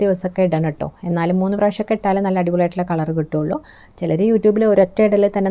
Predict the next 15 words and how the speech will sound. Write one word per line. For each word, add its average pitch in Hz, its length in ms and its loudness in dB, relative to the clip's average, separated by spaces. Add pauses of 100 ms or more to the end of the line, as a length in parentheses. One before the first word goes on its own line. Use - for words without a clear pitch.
നല്ല 180 240 2
കളർ 185 240 2
കിട്ടും 185 180 -2
എന്ന് 190 100 0
പറഞ്ഞിട്ട് 180 300 -2
തമ്പനയിലൊക്കെ 180 540 0
ഭയങ്കര 175 300 -2
കളർ 170 260 -4
കാണാം. 170 300 -6
പക്ഷേ 185 200 -6
എനിക്ക് 196 320 -2
അങ്ങനെ 190 180 0
ഇതുവരെ 165 320 0
കിട്ടിയിട്ടില്ല. 165 440 -6 (480)
ഒരു 214 140 2